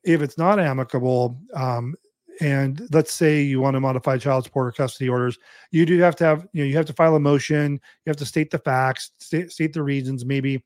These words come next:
you know, you have a eighty twenty custody order and child support <clears throat> is attached to that, but then there, or I'm sorry, let me back up. You have a fifty fifty timeshare and child support's calculated based on fifty percent.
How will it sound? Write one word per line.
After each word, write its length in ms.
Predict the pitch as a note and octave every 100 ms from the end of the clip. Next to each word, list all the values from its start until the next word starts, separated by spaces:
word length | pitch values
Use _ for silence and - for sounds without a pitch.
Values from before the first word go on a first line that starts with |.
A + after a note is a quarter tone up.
| _ - _ _
you 80 | C3+
know, 40 |
you 140 | C3 B2+
have 200 | C#3 C3
a 200 | B2 C#3
eighty 220 | D#3+ D3+ C#3+
twenty 320 | - D3+ C3
custody 420 | - D#3 - C#3
order 380 | B2+ B2+ B2+ B2 _ _ -
and 440 | D3 C3+ C3 D#3 -
child 260 | - D3 C#3
support 460 | D#3+ D3 C3+ B2+ - G#3+ E3+ B2+ F#2
<clears throat> 480 | _ _ _ - -
is 420 | D3+ C#3 B2+ A#2 - _ -
attached 440 | D3 - F#3 G#3+ -
to 40 |
that, 320 | B2 G#2 G#2+ - _ _ -
but 140 | D#3
then 380 | D#3 D3+ D3 F3 _ _ -
there, 460 | F3+ C#3+ D3 C#3+
or 200 | F3+ D#3+
I'm 100 | D#3+
sorry, 180 | C#3 D3
let 60 | D3
me 60 |
back 200 | C#3+ C#3+
up. 180 | D3 B2+ D3+
You 80 |
have 100 | D3
a 60 | B2+
fifty 300 | - F3 E3+
fifty 340 | D3 D#3+ -
timeshare 640 | C3+ C#3 D#3 D#3+ D3 B2+ B2 - _ _
and 120 | C#3
child 240 | B2 D#3 D3+
support's 260 | - C#3
calculated 540 | - G#3 A#3+ F3+ C#3 A#2+
based 240 | C3 A#2+
on 100 | C3
fifty 240 | A#2+ B2+ C3
percent. 520 | C3 A#2+ C3+ B2